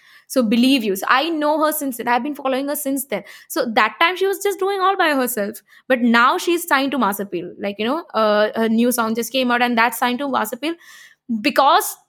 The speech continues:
she's been working so much. She has been doing all these collaborations. You know, she has the control over her music because, you know, she has proved herself. Same thing with Divine. She, he has proved himself over the, over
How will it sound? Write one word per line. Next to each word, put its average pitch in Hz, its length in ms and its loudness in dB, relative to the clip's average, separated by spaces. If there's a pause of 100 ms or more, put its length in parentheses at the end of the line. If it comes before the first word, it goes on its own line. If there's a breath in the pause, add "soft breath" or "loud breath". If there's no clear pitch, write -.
(140)
she's 320 240 2
been 302 180 0
working 254 320 2
so 294 220 0
much. 247 220 0
She - 120 -6
has 240 120 -2
been 262 180 0
doing 247 240 -4
all 330 140 0
these 269 120 -12
collaborations. 226 640 -2
You 247 80 -4
know, 277 320 0
she 285 180 -4
has 262 160 2
the 269 100 -4
control 277 400 2
over 262 180 2
her 285 100 0
music 247 340 -2
because, 247 260 -2
you 240 80 0
know, 247 40 -2
she 247 140 -4
has 254 100 -2
proved 254 240 -4
herself. 240 480 0 (320 loud breath)
Same 311 280 0
thing 311 160 -2
with 302 120 -2
Divine. 214 300 0
She, 254 240 0
he 262 140 0
has 277 120 -2
proved 269 280 -6
himself 262 420 -2
over 220 220 2
the, 247 100 -4
over 220 200 0